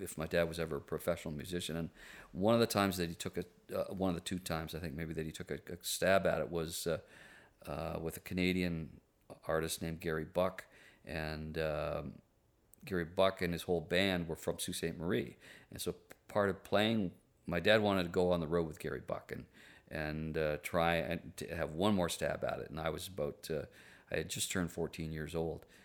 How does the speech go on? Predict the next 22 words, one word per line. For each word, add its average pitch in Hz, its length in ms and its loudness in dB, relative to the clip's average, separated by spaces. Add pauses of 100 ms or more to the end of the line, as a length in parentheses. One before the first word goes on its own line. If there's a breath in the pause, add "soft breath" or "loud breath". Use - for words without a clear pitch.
(520 loud breath)
and, 73 520 -2
uh, 76 420 0
s-, - 140 -6
but - 200 0
to 90 60 -6
play 104 200 4
with 90 140 -2
Gary 87 180 2
Buck's 80 300 -4 (160)
d-, 98 160 -2 (180)
band, 90 500 2
my, 80 120 -2 (100)
we 92 180 4
all, 85 220 6 (100)
we 98 120 -2
had 90 180 2
to 80 80 -4
move 92 380 2
to 87 100 -8
Sault - 160 -4
Ste. 64 200 -4
Marie. 110 340 -2